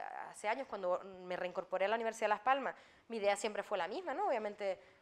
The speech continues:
publicar, investigar, pero cuando intentas hacerlo solo, un poco en un grupo pequeño, eso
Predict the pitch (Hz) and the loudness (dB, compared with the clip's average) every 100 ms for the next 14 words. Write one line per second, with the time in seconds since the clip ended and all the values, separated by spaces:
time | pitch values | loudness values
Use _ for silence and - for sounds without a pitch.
0 | _ 226 202 208 220 214 202 - 214 208 | _ -6 -2 2 4 2 -4 -10 -4 2
1 | 269 294 - - - _ - 262 247 240 | 2 0 -12 -20 -20 _ 2 4 4 2
2 | 240 285 330 330 320 277 - 349 359 302 | 0 2 2 2 2 0 4 6 8 6
3 | 247 269 262 226 220 240 262 262 269 240 | 2 0 2 2 2 -4 -2 2 2 0
4 | 233 311 277 214 214 277 254 | 0 0 0 -4 -4 0 0